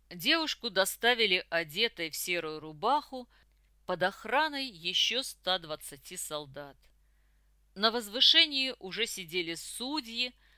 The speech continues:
во главе с кардиналом Винчестерским. Было ясно, что на сей раз никакого отречения и прощения не будет. На сей раз и костёр был иным.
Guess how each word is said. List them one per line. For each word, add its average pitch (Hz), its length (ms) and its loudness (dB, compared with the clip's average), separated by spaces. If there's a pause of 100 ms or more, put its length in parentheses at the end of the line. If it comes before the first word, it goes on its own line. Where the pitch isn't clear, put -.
(160)
во 175 180 -4
главе 196 400 -2
с - 80 -8
кардиналом 190 800 -2
Винчестерским. 151 1120 -8 (640)
Было 196 280 2
ясно, 220 600 4
что - 240 2
на 156 160 -6
сей 156 320 -4
раз 190 460 4 (520)
никакого 180 720 -2
отречения 240 1000 2 (260)
и 170 100 -8
прощения 202 960 4
не 170 180 -14
будет. 135 460 -20 (1300)
На 214 180 6
сей 330 240 6
раз 285 240 2
и 247 120 -6
костёр 170 720 -4
был 156 380 -14
иным. 147 520 -18